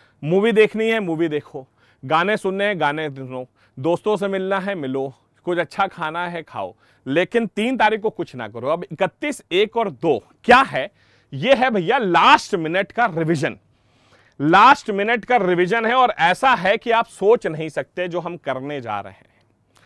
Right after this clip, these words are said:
भारत के इतिहास में होगा ये पहली बार।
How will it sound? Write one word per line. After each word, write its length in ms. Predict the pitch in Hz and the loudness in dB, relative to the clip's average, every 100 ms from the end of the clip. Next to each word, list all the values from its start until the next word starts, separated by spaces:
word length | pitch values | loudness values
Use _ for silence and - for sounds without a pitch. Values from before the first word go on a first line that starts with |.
| _ _ - | _ _ -12
भारत 420 | 131 190 226 262 | 4 8 8 6
के 100 | 254 | 0
इतिहास 480 | 247 202 185 220 220 | -2 0 2 0 0
में 80 | 220 | -4
होगा 260 | 190 160 202 | -2 2 0
ये 140 | 226 - | 0 -4
पहली 340 | 151 - 170 175 | -8 -6 -6 -4
बार। 240 | 110 95 | -6 -6